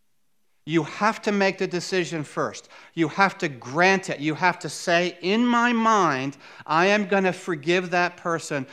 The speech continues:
before I feel like it. In the midst of my bitterness,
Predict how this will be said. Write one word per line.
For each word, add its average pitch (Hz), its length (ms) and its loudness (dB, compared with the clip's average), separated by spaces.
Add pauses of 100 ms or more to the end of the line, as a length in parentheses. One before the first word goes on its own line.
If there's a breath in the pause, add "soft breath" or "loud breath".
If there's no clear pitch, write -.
(200 loud breath)
before 196 840 4 (240)
I 143 160 0
feel 180 360 0
like 147 260 -2
it. 127 100 -8 (180 loud breath)
In 208 200 6
the 214 80 4
midst 214 640 6
of 185 160 4
my 170 240 4
bitterness, 139 640 -4